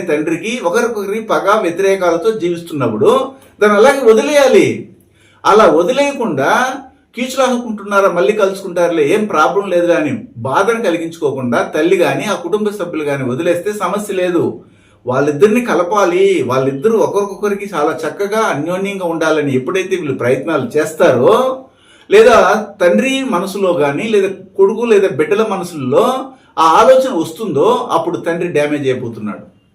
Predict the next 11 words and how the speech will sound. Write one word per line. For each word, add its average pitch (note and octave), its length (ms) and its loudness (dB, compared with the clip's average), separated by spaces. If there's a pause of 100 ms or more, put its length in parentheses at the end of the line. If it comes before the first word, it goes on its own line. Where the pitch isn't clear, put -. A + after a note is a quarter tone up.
(1080)
అలా G#3 120 6 (120)
డ్యామేజ్ B3+ 400 4
అయిపోయిన A3+ 360 0
తర్వాతే A#3 440 4 (360)
ఈ - 20 4 (100)
బిడ్డ F#3+ 180 2 (120)
అంతవరకు A3+ 500 -2 (120)
మంచి F3+ 260 -4
స్థాయిలో G3 400 0
లేకుండా D3 400 0 (280)
తర్వాత G3 300 2